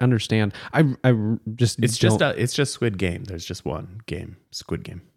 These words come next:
Speaker 1: No, but they played, they played six games.
Speaker 2: Okay. <laughs>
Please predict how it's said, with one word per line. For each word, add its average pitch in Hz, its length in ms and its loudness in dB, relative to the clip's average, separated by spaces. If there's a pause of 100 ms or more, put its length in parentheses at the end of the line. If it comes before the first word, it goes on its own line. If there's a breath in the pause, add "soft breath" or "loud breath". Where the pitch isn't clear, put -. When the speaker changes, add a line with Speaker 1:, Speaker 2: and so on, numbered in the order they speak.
(120)
Speaker 1:
No, 131 100 0
but 101 100 -2
they 101 140 2
played, 107 300 -2
they 104 120 4
played 104 300 2
six - 260 -4
games. 92 320 -8 (220)
Speaker 2:
Okay. - 220 -6
<laughs> - 40 -20